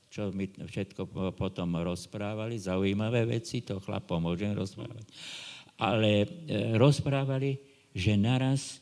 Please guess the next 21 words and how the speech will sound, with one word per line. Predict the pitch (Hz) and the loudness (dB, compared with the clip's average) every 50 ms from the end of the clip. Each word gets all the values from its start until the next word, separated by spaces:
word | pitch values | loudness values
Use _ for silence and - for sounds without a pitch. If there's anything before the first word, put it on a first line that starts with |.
| _ _ _ _ _ _ _ _ _ | _ _ _ _ _ _ _ _ _
videli, | 90 90 107 123 123 123 123 127 120 123 123 123 123 120 - _ _ _ _ _ | -4 0 0 0 0 0 0 0 2 0 0 -2 -2 -6 -10 _ _ _ _ _
že | - 120 117 117 110 | -4 0 0 0 2
sa | - 127 113 | 0 -2 -2
tam | - - 123 110 110 110 110 - - - | -2 -4 -6 -4 -4 -4 -6 -8 -14 -10
v | _ 107 113 | _ -4 -2
nejakom | 123 123 - - 107 104 98 95 | -2 -4 -4 -4 -2 -2 -2 -2
čiernom | - - 123 123 135 139 147 139 127 127 123 120 120 117 117 - - - _ | -4 -4 -2 0 0 0 0 0 0 0 0 0 -2 -2 -4 -8 -16 -20 _
otvore | - 110 147 143 - - 110 104 104 104 104 104 110 120 123 117 - - - _ | -2 -2 -2 -2 -2 -6 -6 -4 -2 -2 -2 -2 -4 -6 -6 -8 -10 -18 -14 _
niečo | 95 98 107 120 127 131 - - 135 131 123 120 120 - - - - - - _ | 0 4 6 6 6 6 6 4 2 4 4 2 0 -2 -8 -20 -20 -20 -20 _
vznáša, | _ - 92 82 - 90 98 107 120 135 143 147 143 - - 127 117 107 | _ -10 -10 -8 -2 0 2 2 2 4 4 2 2 2 0 0 0 0
pohybuje. | - - 117 117 113 113 110 101 95 98 95 87 87 87 87 - - - _ _ _ _ _ _ _ _ _ _ _ _ | 2 4 4 4 4 0 -2 -4 -4 -6 -4 -4 -4 -4 -6 -10 -18 -20 _ _ _ _ _ _ _ _ _ _ _ _
Tam | - 123 139 170 175 175 - | 2 6 8 8 6 6 4
oni | 139 127 131 120 113 110 | 4 6 6 6 6 4
zistili | 98 95 117 131 123 - - - 131 120 113 113 113 110 110 | 4 4 2 0 0 -2 -4 -2 0 2 2 2 2 0 0
to | - 113 104 | -2 -2 -2
Čierne | 98 - - 117 110 113 113 107 101 95 90 | -2 -2 -2 0 0 0 0 0 0 0 0
divadlo, | 85 98 95 92 98 101 98 101 110 120 127 127 - - - - - - - - - - - - _ - | 0 0 0 2 2 2 2 2 2 2 2 0 -4 -14 -20 -20 -20 -20 -18 -16 -14 -16 -16 -18 _ -6
preniesli | 110 110 123 135 139 139 139 139 139 - 135 135 | -4 -2 0 2 2 2 2 0 0 -2 -4 -4
to | 123 - 127 113 | -2 0 0 4
do | 104 113 113 | 6 4 4
svojho, | 104 - - 120 123 127 127 120 117 107 92 85 | 4 4 4 6 6 6 6 6 6 6 4 4